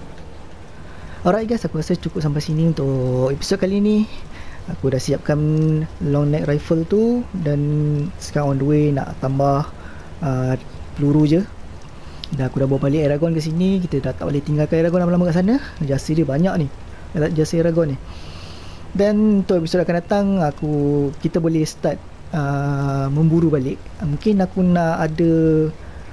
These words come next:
ada orang kata apa, ground dino, dino darat kan. Si terbang je kan. Tu aku plan nak tame T-Rex. Pasal kita dah unlock T-Rex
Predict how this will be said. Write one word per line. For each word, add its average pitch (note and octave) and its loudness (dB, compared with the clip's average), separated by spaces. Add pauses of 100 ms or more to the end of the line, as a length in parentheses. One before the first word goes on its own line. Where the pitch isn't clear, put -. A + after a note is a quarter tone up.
(880)
ada D#3 -2 (160)
orang D#3+ -2
kata E3 -2
apa, G3 0 (540)
ground E3+ 4
dino, F3 2 (160)
dino D#3 2 (140)
darat D3+ 4
kan. D3 -2 (320)
Si D#3 -6
terbang D3 0
je D3+ 2
kan. C3 -2 (500)
Tu E3+ 2
aku - -2
plan E3 0
nak D3+ -4 (160)
tame C#3+ 0
T-Rex. E3 2 (540)
Pasal C3+ -2
kita - -4
dah C#3+ 4
unlock C#3 2 (440)
T-Rex C#3+ 0